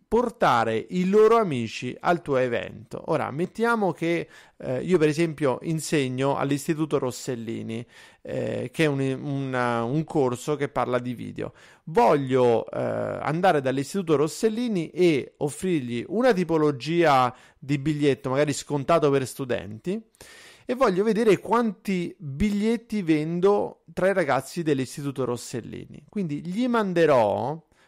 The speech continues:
cioè, eh, in un caso dovrei dargli l'indirizzo classico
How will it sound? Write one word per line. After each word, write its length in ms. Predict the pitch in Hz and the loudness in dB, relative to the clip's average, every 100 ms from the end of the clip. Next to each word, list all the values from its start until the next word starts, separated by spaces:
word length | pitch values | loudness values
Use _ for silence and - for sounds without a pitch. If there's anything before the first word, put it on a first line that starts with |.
| _ | _
cioè, 180 | 156 - | -2 -2
eh, 220 | 156 - 160 175 226 220 | -6 -12 -16 -20 -18 -6
in 180 | 196 | 0
un 160 | 202 226 | 2 2
caso 400 | 175 147 151 190 | 2 2 4 2
dovrei 300 | 190 147 123 | 2 4 4
dargli 340 | 143 135 123 | 2 2 -2
l'indirizzo 580 | 120 131 147 160 - 131 | -4 -4 -2 -4 -4 -6
classico 680 | 113 120 92 - 170 202 202 | -2 -2 -4 -6 -4 -2 -4